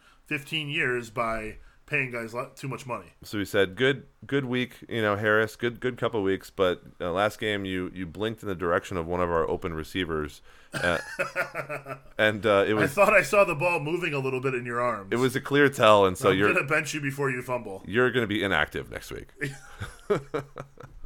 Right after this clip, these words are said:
Speaker 1: I don't know that he would go so far as to be inactive.
Speaker 2: He's a healthy
Speaker 1: But,
Speaker 2: scratch.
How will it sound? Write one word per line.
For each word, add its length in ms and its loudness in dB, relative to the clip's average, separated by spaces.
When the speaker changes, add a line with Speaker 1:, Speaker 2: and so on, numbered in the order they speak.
Speaker 1:
I 40 -6
don't 160 -4
know 160 0
that 100 -10
he 80 -4
would 160 -8
go 120 -2
so 160 -8
far 220 -4
as 120 -8
to 80 -20
be 140 -10
inactive. 420 -12
Speaker 2:
He's 120 -4
a 80 6
healthy 220 6
Speaker 1:
But, 100 4
Speaker 2:
scratch. 420 0